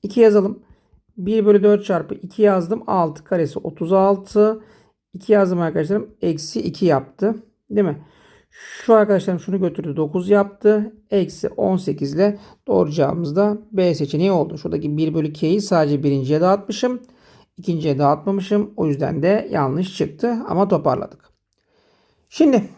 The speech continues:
bir maddenin kütlesi M eşittir D V. M kütleymiş, D öz kütleymiş, V de hacimmiş. Gümüş işleyerek akı, e, takı tasarımı yapan Ali Bey gümüşleri küre şeklindeki kalıplar halinde kütlesine göre almaktaymış.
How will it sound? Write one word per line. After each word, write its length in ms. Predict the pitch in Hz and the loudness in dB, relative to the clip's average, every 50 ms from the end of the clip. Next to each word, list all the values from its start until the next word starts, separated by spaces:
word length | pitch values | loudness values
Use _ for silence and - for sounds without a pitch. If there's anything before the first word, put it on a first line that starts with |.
| - 196 | -10 -8
bir 240 | 196 190 233 247 | -4 -2 0 2
maddenin 440 | 262 247 247 240 240 254 240 254 240 | 2 2 2 0 0 -2 -4 -4 -4
kütlesi 680 | - - 247 233 - 240 220 202 - - 262 262 262 262 - | -4 -6 -8 -6 -2 -2 -2 -2 -2 -4 -4 -4 -4 -6 -6
M 460 | 240 208 196 202 214 226 233 233 247 | -4 -2 0 0 2 2 2 2 0
eşittir 600 | 214 196 208 202 196 - - 247 226 226 190 170 | 0 -2 -2 -4 -8 -6 -6 -6 -4 -4 0 4
D 380 | 190 202 208 214 220 220 196 170 | 6 6 6 6 4 4 2 2
V. 340 | 185 170 143 147 - - _ _ _ | 2 2 2 0 -2 -8 _ _ _
M 320 | 185 190 202 208 190 190 | -4 0 2 2 2 2
kütleymiş, 580 | 190 - 202 196 196 170 165 185 226 220 - - | 0 -2 -4 -2 0 0 0 0 0 -2 0 2
D 200 | 190 190 196 196 | 4 4 4 4
öz 240 | 190 190 185 185 - | 2 2 0 0 -2
kütleymiş, 680 | - 165 - - 160 151 147 151 196 254 254 - - - - - - _ _ _ _ _ 202 | -6 -8 -4 0 2 2 4 2 2 0 -2 -4 -10 -16 -20 -20 -20 _ _ _ _ _ 2
V 200 | 180 180 185 226 | 4 4 4 4
de 40 | |
hacimmiş. 680 | 214 175 190 170 160 170 143 - - - - - - _ _ _ _ _ _ _ _ _ _ - | 2 2 2 0 2 0 -2 -2 -4 -6 -10 -14 -18 _ _ _ _ _ _ _ _ _ _ -4
Gümüş 260 | 208 208 240 269 269 | 0 0 2 2 0
işleyerek 520 | 254 208 - - 247 240 226 190 175 - - | -2 -2 2 4 4 6 6 4 2 0 -2
akı, 400 | 196 196 - - 240 - - - | -4 -2 -4 -6 -6 -6 -6 -6
e, 240 | 170 180 175 170 160 | -4 -2 -2 -2 -2
takı 280 | - 180 175 - 269 - | -2 -2 -2 -2 -2 -2
tasarımı 420 | 247 214 208 - 202 190 180 175 | -2 -2 0 2 2 2 2 2
yapan 260 | 165 156 - 170 151 147 - | 0 0 0 -2 -2 -2 0
Ali 220 | 170 190 220 214 | 0 2 4 4
Bey 200 | 196 208 226 214 | 4 4 4 2
gümüşleri 480 | 180 180 190 196 190 190 - 220 208 220 | 0 -2 -2 -2 -2 -2 -2 -2 -2 -2
küre 240 | 220 233 226 226 202 | -2 0 0 2 2
şeklindeki 560 | 208 190 170 165 - - 170 160 147 147 156 | 2 0 -2 -2 -4 -4 -4 -2 -2 -4 -4
kalıplar 400 | - - 175 175 185 - 208 202 | -2 -2 -2 0 2 2 4 4
halinde 360 | 190 175 156 143 135 143 139 | 4 4 2 2 0 -2 -4
kütlesine 440 | - 190 185 - 196 170 180 175 160 | -4 -8 -6 -4 -4 -2 -2 -2 0
göre 140 | 156 196 233 | 0 0 0
almaktaymış. 1000 | - - 185 180 170 165 160 151 147 151 151 139 139 143 190 254 269 269 - | 2 2 2 2 2 0 -2 -2 -4 -2 -2 0 0 0 0 0 -2 -4 -8